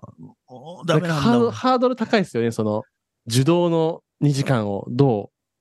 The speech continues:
Speaker 2: う受け止めるかって。
Speaker 1: そう。なんかさ、二時間それに捧げちゃうっていうのがさ、
Speaker 2: 捧げちゃう。<laughs>
Speaker 1: なんかさ、二時間あったら何できるかなとかさ、
Speaker 2: <laughs> ゴロゴロできますよ。
Speaker 1: 考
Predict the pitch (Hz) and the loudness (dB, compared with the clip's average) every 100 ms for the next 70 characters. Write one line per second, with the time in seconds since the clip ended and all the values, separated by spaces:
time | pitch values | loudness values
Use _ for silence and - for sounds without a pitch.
0 | _ _ - 123 117 110 95 85 - _ | _ _ -2 0 0 -2 -6 -12 -18 _
1 | 139 143 131 123 113 104 95 98 - - | 0 2 2 0 -2 -2 -2 -4 -4 -8
2 | - 160 156 170 143 143 139 131 131 160 | -4 -2 0 -2 -2 0 0 0 0 0
3 | 165 190 214 160 131 113 - _ _ _ | -2 -2 0 0 0 -4 -10 _ _ _
4 | _ - 160 147 175 175 165 143 185 226 | _ -4 0 0 0 0 -2 -4 -4 -4
5 | 214 220 208 196 _ _ _ _ - - | -2 0 0 -4 _ _ _ _ -20 -2
6 | 151 143 135 123 117 131 120 113 139 285 | 0 2 0 -2 -2 -2 0 -2 -2 -4
7 | - - - - _ _ _ _ _ _ | -4 -8 -12 -14 _ _ _ _ _ _
8 | 170 202 240 254 254 185 180 208 269 359 | -6 -4 -2 -2 -2 0 0 0 -2 -2
9 | 269 208 185 220 302 233 190 190 160 147 | -2 2 2 0 -2 -2 0 0 2 2
10 | 135 131 120 117 117 110 120 - - - | 0 0 -2 -2 -2 -2 -6 -12 -8 -6
11 | - 156 - - - 98 - - 156 139 | -4 -4 -4 -6 -8 -12 -8 0 0 2
12 | 294 240 113 - 110 - | 0 -2 -2 -2 -4 -4